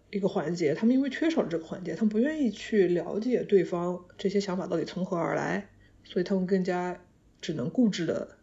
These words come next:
坚信自己，坚信自己才是对的，对方是错的，更加容易走进这种牛角-，牛角尖和这种只有两平米的茶水间的争论当中。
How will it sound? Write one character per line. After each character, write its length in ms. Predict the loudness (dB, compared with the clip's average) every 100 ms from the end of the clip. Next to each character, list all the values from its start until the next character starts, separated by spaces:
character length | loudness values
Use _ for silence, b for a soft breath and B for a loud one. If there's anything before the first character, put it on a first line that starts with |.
| -20 -20 -14
坚 180 | -2 0
信 200 | 2 0
自 180 | -2 -6
己， 260 | -8 -14 -16 -18 -6
坚 140 | -2
信 140 | 2 2
自 100 | 2
己 100 | -2
才 200 | -2 -6
是 60 |
对 160 | -2 -2
的， 80 | 0
对 100 | -2
方 120 | -4
是 100 | -8
错 260 | -8 -6 -6
的， 100 | -8 -16 b b _ -2
更 140 | 0
加 120 | 0
容 200 | 0 -2
易 60 | -4
走 160 | -4
进 180 | -6 -6
这 100 | -4
种 140 | -4 -4
牛 160 | -4
角-， 140 | -6 -8 -6
牛 160 | -4
角 160 | -4 -6
尖 260 | -8 -8 -10 -14
和 200 | -8 -4
这 140 | -2
种 260 | -2 -6 -10 _ B B B
只 120 | 6 8
有 60 |
两 200 | 8 4
平 160 | -4 -2
米 100 | 0
的 80 | -2
茶 220 | -2 -2
水 160 | 0
间 180 | 0 0
的 80 | 0
争 180 | -4 -4
论 140 | -4
当 160 | -6 -12
中。 180 | -14